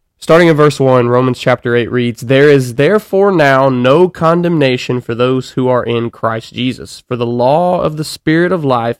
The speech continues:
has set you free, free in Christ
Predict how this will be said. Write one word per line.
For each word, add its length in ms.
has 140
set 320
you 160
free, 480
free 280
in 100
Christ 680